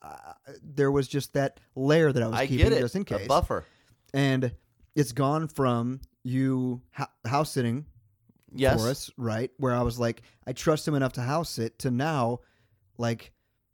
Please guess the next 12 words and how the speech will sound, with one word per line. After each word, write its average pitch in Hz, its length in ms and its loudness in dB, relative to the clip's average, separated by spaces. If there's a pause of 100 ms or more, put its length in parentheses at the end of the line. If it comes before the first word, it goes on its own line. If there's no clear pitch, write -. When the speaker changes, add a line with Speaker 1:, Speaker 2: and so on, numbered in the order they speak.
(220)
Speaker 1:
"You're 120 160 -2
living 143 340 4
with 90 160 -10
us. - 360 -14
Speaker 2:
Yes. 120 260 0
Speaker 1:
You're 123 220 2
home 143 580 -2
when 123 240 -2
we're 135 140 0
not 123 280 0
here. 117 460 -4
Speaker 2:
Yes. 143 600 0